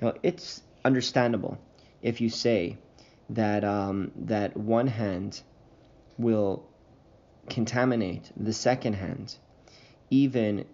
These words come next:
if they are not touching when the second hand is touching Kodesh. Hainu Revusei de Neguva. Then that's the Chiddush of Rebbe, that's the novelty of what Rebbe is telling us, that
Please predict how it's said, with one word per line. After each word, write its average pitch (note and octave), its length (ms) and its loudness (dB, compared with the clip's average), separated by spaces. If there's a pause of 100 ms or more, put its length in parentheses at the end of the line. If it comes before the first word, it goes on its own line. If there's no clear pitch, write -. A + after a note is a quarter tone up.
(100)
if A#2 380 2
they A2+ 260 4
are G#2 140 0
not A2+ 420 0
touching G2+ 580 -2
when G2+ 140 0
the G2 80 -2
second A#2 380 -2
hand G#2+ 260 0
is G2+ 140 -6
touching F#2+ 340 -4
Kodesh. F#2 600 -6 (680)
Hainu C3+ 400 4
Revusei B2 480 2
de A2+ 100 -2
Neguva. A2+ 540 0 (800)
Then A2 540 2
that's C#3 400 -2
the A2 560 0
Chiddush A2+ 720 0 (360)
of G#2 220 0
Rebbe, G2+ 400 -2
that's B2+ 220 -4
the A2+ 100 0
novelty A#2 580 0
of G#2+ 80 2
what G#2 140 -2
Rebbe A2+ 220 0
is A#2 100 -6
telling E3 400 -2
us, - 380 -6 (520)
that A#2 480 0